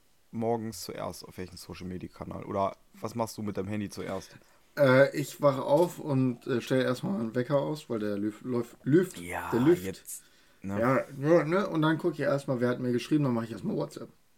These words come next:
Speaker 2: Hm?
Speaker 1: Erstmal, erstmal die E-Mails abchecken, meinst du, oder was?
Speaker 2: Nein, erstmal WhatsApp. Erstmal WhatsApp, was ist los, was passiert, wer schreibt auf der Uni wieder, dass er irgendwie Hilfe braucht, weil er geistig behindert ist.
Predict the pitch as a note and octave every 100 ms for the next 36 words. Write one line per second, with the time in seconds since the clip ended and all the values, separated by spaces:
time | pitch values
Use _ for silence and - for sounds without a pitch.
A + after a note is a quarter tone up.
0 | _ - C3+ C#3+ _ - - _ _ _
1 | - A2 A#2 - - - A#2 G#2+ A2 A2
2 | F#2 F#2 - F2+ F2+ F2+ F2+ - - G2
3 | G#2 - D3 C#3+ C#3+ C#3+ C#3+ B2 A#2+ -
4 | - _ _ D3+ D#3 D3+ F3 F3 D#3+ D#3+
5 | - B2+ - D3 D3+ D3+ D3+ B2+ - C#3+
6 | - D3 C#3+ C3+ B2+ B2 - B2 B2+ -
7 | C3 C#3+ C#3 B2+ C3 B2 - A#2 A2+ B2+
8 | A#2+ G#2+ A2+ C#3 D3+ C#3 B2+ B2 A#2 G#2+
9 | A2+ - - C3+ D3+ D3+ - C#3